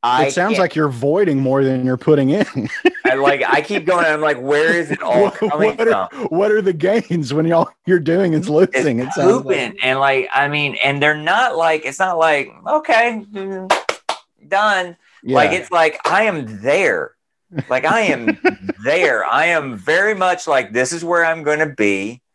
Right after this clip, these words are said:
Speaker 2: Uh-huh.
Speaker 1: Like, 'cause I'm normally, like, a two, three minute guy and I'm out. No, this is like a, like a five to ten minute event each
Speaker 2: Yeah,
Speaker 1: time.
Speaker 2: that's a
Speaker 1: I'm
Speaker 2: good, that's a
Speaker 1: spending
Speaker 2: good deuce.
Speaker 1: I'm
Speaker 2: Yeah.
Speaker 1: spending forty minutes a day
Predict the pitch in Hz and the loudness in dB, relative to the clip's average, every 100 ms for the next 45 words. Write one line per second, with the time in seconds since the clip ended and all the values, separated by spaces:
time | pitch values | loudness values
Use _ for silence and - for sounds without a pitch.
0 | - 98 95 90 135 - 160 165 214 220 | -10 -6 -2 2 0 0 0 0 0 -2
1 | 196 180 160 143 139 131 - 180 175 170 | 0 0 0 0 -2 -6 -4 -2 0 0
2 | 170 156 147 131 156 143 127 127 135 143 | -2 -2 -2 -2 0 0 0 0 0 2
3 | 120 - 135 139 131 156 190 170 151 123 | 0 0 0 0 2 0 0 -2 0 0
4 | 117 110 95 82 _ _ _ _ - 110 | 0 0 0 -2 _ _ _ _ -2 2
5 | 98 92 - - _ _ - 151 143 143 | 2 0 -6 -20 _ _ -6 -2 0 0
6 | 113 - 147 139 127 123 110 _ _ 92 | -2 -6 0 0 0 -2 -4 _ _ 0
7 | 101 95 117 87 - 117 - - - 120 | 0 0 -2 -2 -6 -10 -8 -2 0 0
8 | 123 185 - 110 92 147 196 127 107 113 | 0 -2 -2 -4 -2 0 2 0 -4 -2
9 | 156 156 113 123 127 107 147 139 82 - | 0 0 0 -2 -2 0 0 0 -2 -10
10 | - 143 175 254 285 190 180 160 - 175 | -6 -2 0 0 -2 -2 0 -2 -2 0
11 | 175 165 156 156 151 151 151 185 151 131 | 2 2 0 -2 -2 -2 0 2 2 2
12 | 135 | -2